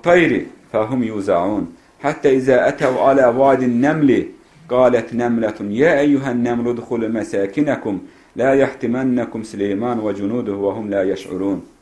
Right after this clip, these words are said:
Süleymanın cinlərdən, insanlardan və quşlardan ibarət qoşunu toplanıldı. Onlar müntəzəm şəkildə yerbəyer edildilər. Nəhayət onlar qarışqa vadisinə gəlib çatdıqda bir qarışqa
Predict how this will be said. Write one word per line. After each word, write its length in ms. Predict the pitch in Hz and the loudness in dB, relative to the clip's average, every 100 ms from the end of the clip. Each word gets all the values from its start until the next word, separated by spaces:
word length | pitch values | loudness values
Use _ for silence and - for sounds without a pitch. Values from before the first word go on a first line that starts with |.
| _ _ _ _ _ _ - | _ _ _ _ _ _ -8
Süleymanın 600 | 127 135 139 139 151 170 | 4 6 6 4 4 2
cinlərdən, 680 | 143 147 139 135 127 151 147 127 | 4 4 6 4 4 2 2 2
insanlardan 760 | 127 123 131 127 127 127 156 147 | -2 0 0 2 2 2 2 2
və 100 | 127 | 0
quşlardan 540 | 123 - 123 123 147 127 | -2 2 4 4 4 2
ibarət 380 | 120 123 139 135 | 4 4 4 2
qoşunu 320 | 120 - 135 | -2 0 -4
toplanıldı. 680 | 131 107 107 104 98 123 110 - - _ _ _ _ _ _ _ _ | -2 -2 0 -2 0 2 2 0 -12 _ _ _ _ _ _ _ _
Onlar 380 | - 117 131 165 | -4 2 4 4
müntəzəm 540 | 156 151 143 143 185 185 | 2 0 2 2 2 0
şəkildə 400 | 180 151 147 143 143 | 0 0 2 2 6
yerbəyer 440 | 139 135 127 151 165 135 | 4 4 4 4 4 4
edildilər. 560 | 123 120 101 101 87 - - _ _ _ | 4 0 2 2 0 -4 -20 _ _ _
Nəhayət 500 | 113 113 123 123 151 | -4 2 4 6 4
onlar 460 | 147 139 143 156 147 - - _ _ _ - | 4 2 4 4 4 -4 -20 _ _ _ 0
qarışqa 460 | 123 135 135 180 185 | 2 4 2 2 6
vadisinə 400 | 160 139 131 143 | 6 4 2 -2
gəlib 300 | 123 127 135 135 | 2 2 0 -2
çatdıqda 640 | 127 110 120 - 139 127 | -6 -6 -10 -6 -4 -2
bir 160 | 123 123 | 0 0
qarışqa 840 | 104 98 95 - - 123 147 165 | 2 2 0 -8 -2 2 4 2